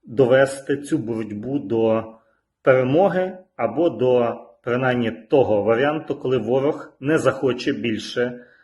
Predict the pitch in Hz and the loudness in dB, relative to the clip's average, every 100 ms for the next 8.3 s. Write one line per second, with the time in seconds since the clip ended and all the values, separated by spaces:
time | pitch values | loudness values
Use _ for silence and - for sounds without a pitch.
0 | _ _ - 123 113 107 - - - 131 | _ _ -4 0 2 0 -2 -10 -8 -4
1 | 127 - 120 98 - - _ _ _ _ | 0 2 2 0 -2 -16 _ _ _ _
2 | _ _ _ _ - 101 214 208 190 - | _ _ _ _ -4 2 4 4 -2 -2
3 | 180 202 202 - - 175 170 143 175 233 | -2 2 0 -2 -2 0 0 2 2 2
4 | 196 139 127 - - 123 107 - - 160 | 0 -2 -4 -6 -10 -6 -6 -8 -4 2
5 | 180 151 104 120 135 131 120 104 117 131 | 2 0 -4 0 2 2 0 0 -2 0
6 | 165 143 - 143 - 139 180 190 - 143 | 2 2 0 -8 -4 -2 -2 -4 -2 -4
7 | 135 196 214 - 135 - - 143 143 143 | -2 0 0 0 -4 -6 0 2 4 2
8 | 131 120 | 0 0